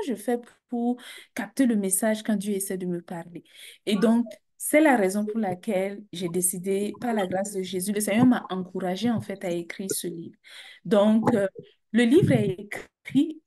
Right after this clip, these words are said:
il s'inspire essentiellement de passages de la Bible. Donc, il y a beaucoup d'histoires qui sont, on va dire, des récits qui proviennent de la Bible. Il y a des versets qui ont été explicités aussi dans la Bible. Donc, tout est, est, est dans le livre.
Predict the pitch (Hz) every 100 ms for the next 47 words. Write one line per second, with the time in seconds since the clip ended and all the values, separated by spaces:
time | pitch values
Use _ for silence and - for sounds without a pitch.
0 | - 214 - 240 240 - 320 233 - 220
1 | - - 202 202 208 214 233 214 190 185
2 | 180 180 _ - 208 196 - 220 240 269
3 | - - _ _ - 185 175 180 214 262
4 | - 214 208 202 190 214 330 330 214 -
5 | - 226 233 240 202 - 214 214 190 -
6 | _ - 202 202 208 190 180 180 180 247
7 | 220 208 196 185 196 202 180 175 190 214
8 | - - - - - 185 202 185 214 208
9 | - 254 302 330 - 202 185 214 156 196
10 | - - - - 208 208 214 214 220 190
11 | 190 233 - - - _ - 202 180 180
12 | 185 240 254 - 185 202 - - 254 233
13 | 175 - 165 - 175 180 175 175 170 226
14 | 269